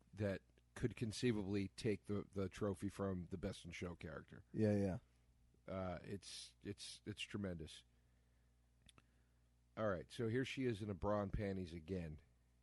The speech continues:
Speaker 1: Why?
Speaker 2: I, I don't know. I mean, she's, she's not a name, so you can get anybody in there. I never understand in a hard R movie like this, where the nudity is a lot of the appeal,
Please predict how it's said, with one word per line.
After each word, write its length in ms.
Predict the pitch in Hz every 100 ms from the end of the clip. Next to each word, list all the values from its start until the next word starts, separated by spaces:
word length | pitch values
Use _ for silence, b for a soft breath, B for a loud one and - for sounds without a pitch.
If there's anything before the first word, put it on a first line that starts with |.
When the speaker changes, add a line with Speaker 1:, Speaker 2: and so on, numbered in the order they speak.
| _ _ _ _ _ _ _ _ _ _ _ _ -
Speaker 1:
Why? 380 | 107 107 85 - _ _ _ _ _ _ _ _ _ _ _ _ _ _ _ _ _ _ -
Speaker 2:
I, 280 | 143 104 151
I 40 |
don't 260 | 156 180 151
know. 340 | 175 190 95
I 60 | 98
mean, 200 | 139 151
she's, 300 | - 165 147 - -
she's 260 | - 170
not 180 | 190 262
a 80 | 156
name, 340 | 151 185 214
so 120 | 175 165
you 40 |
can 120 | 147
get 140 | 147 131
anybody 440 | 160 160 131 120
in 120 | 139
there. 200 | 127 107 -
I 120 | 208
never 340 | 175 165 170
understand 580 | 156 139 - 127 123 113
in 200 | 107 110
a 80 | 98
hard 360 | - 113 113 110
R 220 | 98 107
movie 280 | 107 104 104
like 220 | 95 -
this, 300 | 95 85 - b b b b
where 140 | 117
the 60 | 113
nudity 360 | 113 113 110 107
is 80 |
a 40 | 104
lot 200 | 104 98
of 60 | 98
the 100 | 101
appeal, 500 | - 110 101 95